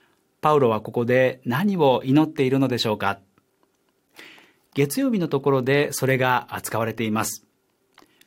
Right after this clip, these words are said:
パウロが心を込めて祈り、願っていることは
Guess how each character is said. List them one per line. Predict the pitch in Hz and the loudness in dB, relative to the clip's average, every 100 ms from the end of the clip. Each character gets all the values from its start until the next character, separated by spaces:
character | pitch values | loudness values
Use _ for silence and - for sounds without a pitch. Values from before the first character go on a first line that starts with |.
| _ _ _ _ | _ _ _ _
パ | 165 | 2
ウ | 156 | 4
ロ | 127 113 | 4 4
が | 123 135 131 - | 2 0 -4 -12
心 | 127 160 160 139 | -4 2 4 4
を | 131 | 2
込 | 127 151 | 0 0
め | 139 | 0
て | 135 120 117 | 0 0 2
祈 | 123 139 123 117 - - | 2 2 2 -2 -4 -8
り、 | 113 | -4
願 | 123 139 | -2 -2
っ | |
て | 139 143 | -4 -2
い | 127 | 0
る | 127 | 0
こ | 131 | -4
と | 127 123 | 0 2
は | 123 131 - | 2 2 0